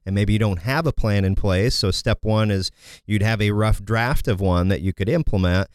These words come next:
And then it gives us an opportunity to showcase, here are some ideas and some strategies to improve your financial situation, not only now, but throughout the rest of your life. So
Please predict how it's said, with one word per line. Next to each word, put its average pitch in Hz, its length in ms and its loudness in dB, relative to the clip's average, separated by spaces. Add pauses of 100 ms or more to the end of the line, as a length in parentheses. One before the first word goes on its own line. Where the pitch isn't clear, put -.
(420)
And 107 220 -2
then 104 220 2
it 107 220 -2
gives 131 200 0
us 131 160 0
an - 80 -6
opportunity 113 540 0
to 104 140 4
showcase, 104 600 0
here 117 380 0
are 110 40 -2
some 101 220 0
ideas 104 720 0
and 98 100 -2
some 98 180 0
strategies 101 800 0
to 98 120 -2
improve 101 640 0 (240)
your 120 220 2
financial 110 500 0
situation, 98 760 -2
not 104 220 0
only 107 240 2
now, 98 500 2
but 90 300 -4
throughout 98 480 -2
the 95 80 -4
rest 92 280 0
of 87 140 -4
your 85 80 0
life. 80 520 0 (380)
So 87 340 -2